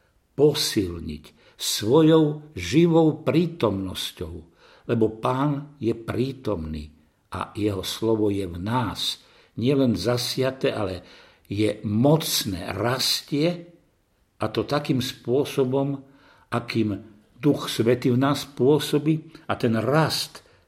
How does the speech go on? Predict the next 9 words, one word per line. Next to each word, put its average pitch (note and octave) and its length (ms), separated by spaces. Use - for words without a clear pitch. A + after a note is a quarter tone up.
to G#2+ 400
zmocnenie C#3+ 1040
sa - 400
cez G2+ 240
Božie A#2+ 480
slovo, B2 720
to A#2 320
uvedenie A2 1120
sa - 400